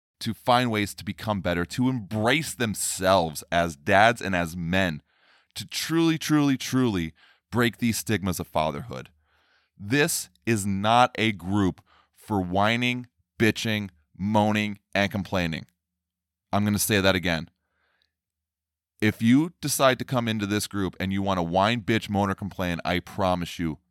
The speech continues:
those comments and those posts will not be seen. This is not the place for that. This is the place for dads to come together as one,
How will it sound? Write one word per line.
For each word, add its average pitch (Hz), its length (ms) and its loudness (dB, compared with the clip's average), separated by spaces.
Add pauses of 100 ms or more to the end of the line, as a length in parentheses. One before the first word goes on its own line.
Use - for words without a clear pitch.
(120)
those 98 200 -2
comments 90 520 -2
and 92 140 -6
those 90 300 -2 (420)
posts 87 440 -2
will 92 160 -2
not 82 200 -2
be 85 80 -6
seen. - 340 -10 (600)
This 110 180 -2
is 101 120 -4
not 98 200 2
the - 80 -12
place 80 260 -6
for 78 140 -10
that. 71 240 -6 (720)
This 113 280 0
is 123 140 -4
the 113 100 -8
place 101 360 -2
for 107 160 -4
dads 92 460 2
to - 100 -12
come 110 260 -6
together 92 440 -2
as 87 120 -2
one, 80 320 -4